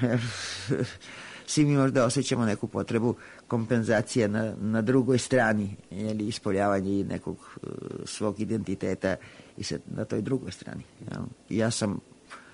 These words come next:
išla upravo na te životinje koje su tu, blizu, koje svi mi i, imamo, srećemo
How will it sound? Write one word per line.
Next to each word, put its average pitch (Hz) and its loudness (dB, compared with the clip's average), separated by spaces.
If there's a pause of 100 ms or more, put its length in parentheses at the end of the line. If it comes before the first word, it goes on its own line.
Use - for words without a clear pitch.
(600)
išla 139 4 (220)
upravo 135 2
na 127 4
te 147 2
životinje 131 4
koje 120 4
su 107 2 (680)
tu, 147 8 (120)
blizu, 131 6 (720)
koje 127 6
svi 147 6
mi 131 8 (380)
i, - -6 (400)
imamo, 143 6
srećemo 117 4